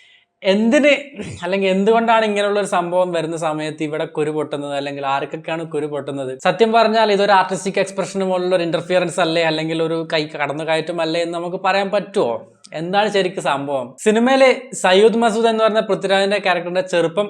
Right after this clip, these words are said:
കാലഘട്ടം കാണിക്കുന്ന സമയത്ത് അവിടെ കാണിക്കുന്ന ഒരു സംഭവമാണ് ഈ ഒരു ഗുജറാത്ത് കലാപം. അതുപോലെ തന്നെ ബാക്കിയുള്ള ബാബു ബജ്രംഗി എന്ന് പറഞ്ഞിട്ടുള്ള റിയൽ ലൈഫ് ആയിട്ടുള്ള ഒരു ക്യാരക്ടറിനെ ഇൻസ്പയർ ചെയ്തിട്ടാണ് ഇതിൽ നമ്മളുടെ അഭിമന്യു സിംഗ് ചെയ്തിട്ടുള്ള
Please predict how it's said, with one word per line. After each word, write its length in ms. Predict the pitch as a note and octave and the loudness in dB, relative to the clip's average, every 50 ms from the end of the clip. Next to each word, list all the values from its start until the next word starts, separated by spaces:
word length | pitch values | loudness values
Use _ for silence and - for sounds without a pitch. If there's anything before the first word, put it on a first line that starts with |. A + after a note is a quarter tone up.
| G3 - - | -6 -10 -2
കാലഘട്ടം 420 | F3 E3 E3 F3 F3 E3+ D#3+ F#3 F3 E3 | 0 2 2 2 0 -2 -4 -6 -4 -4
കാണിക്കുന്ന 320 | D#3 D#3 D#3 D3+ E3 D#3+ D#3+ D3+ | -4 -4 -2 -4 -6 -4 -4 -4
സമയത്ത് 360 | C#3 C#3 C#3 C#3+ C#3 - D#3+ G3+ G#3+ - - - E3 | -4 -4 -4 -6 -6 -6 -8 -10 -10 -14 -8 -4 -2
അവിടെ 140 | F3 F#3+ A3 G#3+ G#3 | 0 0 2 2 2
കാണിക്കുന്ന 360 | F#3 F#3 F#3 F#3 G3+ G3 G3 G3 | 0 0 0 -2 -2 -4 -4 -2
ഒരു 60 | F3+ F3+ E3 | -2 -2 -2
സംഭവമാണ് 440 | D#3 D#3 D#3 D#3+ D3+ D3 C#3+ D3+ E3 E3 | -2 -2 -2 -2 -2 -2 -2 -6 -6 -4
ഈ 20 | E3 E3+ | -4 -4
ഒരു 100 | E3+ D#3 D#3 | -2 -2 -2
ഗുജറാത്ത് 360 | C#3+ D#3 D3+ D#3 D#3+ D#3 F3 D3+ D3+ | -2 0 0 0 0 0 -2 -4 -2
കലാപം. 360 | C#3+ C#3 C#3 C#3 C#3 D3 C3+ B2+ | -2 0 -2 -2 -4 -6 -8 -8
അതുപോലെ 280 | B2+ C#3 C#3 C#3+ C#3+ C#3 C#3+ | -8 -6 -6 -4 -6 -6 -6
തന്നെ 140 | D3 D3 C#3 C#3 C3 | -8 -8 -4 -4 -4
ബാക്കിയുള്ള 400 | C3 C3 - D3 C#3 C3+ D3 F#3 F#3 - - D3+ | -4 -6 -8 -8 -6 -6 -6 -8 -8 -8 0 2
ബാബു 260 | D#3+ E3+ F3+ F3 A3+ G#3+ G#3+ | 4 4 6 4 4 4 4
ബജ്രംഗി 420 | G#3 G3+ G#3 G3+ G#3+ G#3+ G#3 G#3 G#3+ G3+ | 2 2 2 0 0 0 2 0 0 0
എന്ന് 120 | G3+ G3+ G3+ | 0 0 0
പറഞ്ഞിട്ടുള്ള 360 | G3 F#3+ F#3+ F#3 F#3+ F#3+ F#3+ F3 D#3+ D3+ | 0 -2 -2 -2 -2 0 0 0 -2 0
റിയൽ 200 | D3+ E3 E3+ F3+ F#3+ G3 | 0 0 2 2 2 0
ലൈഫ് 140 | G3 G3 G3+ | 0 0 -2
ആയിട്ടുള്ള 200 | G3+ F#3+ G3 G3 G3 | -2 0 0 -2 0
ഒരു 80 | F#3+ F#3 | 0 2
ക്യാരക്ടറിനെ 420 | E3 D#3 D#3 D#3 E3+ E3 E3+ D#3+ D3+ | 2 2 0 -2 -6 -6 -6 -6 -6
ഇൻസ്പയർ 280 | D3 - - F3 F3 F3+ E3+ | -6 -4 -4 -2 0 0 0
ചെയ്തിട്ടാണ് 320 | E3 D#3+ D#3+ D#3+ D#3 D3 C#3+ | 0 -2 -4 -4 -6 -4 -4
ഇതിൽ 140 | D3+ D3 E3 E3 D#3+ | -4 -4 -4 -4 -4
നമ്മളുടെ 320 | D3+ D3 D3+ D3+ D3 D3+ C#3+ | -6 -6 -6 -4 -4 -4 -4
അഭിമന്യു 380 | C3 C#3+ D3 D3+ D#3 D#3+ E3 D3+ D#3 | -4 -6 -6 -6 -4 -4 -6 -6 -6
സിംഗ് 200 | E3+ D#3+ D#3+ D#3+ D3+ D#3 | -6 -6 -6 -4 -4 -2
ചെയ്തിട്ടുള്ള 320 | D3 D3 D3 D3 D#3 | -4 -4 -4 -6 -6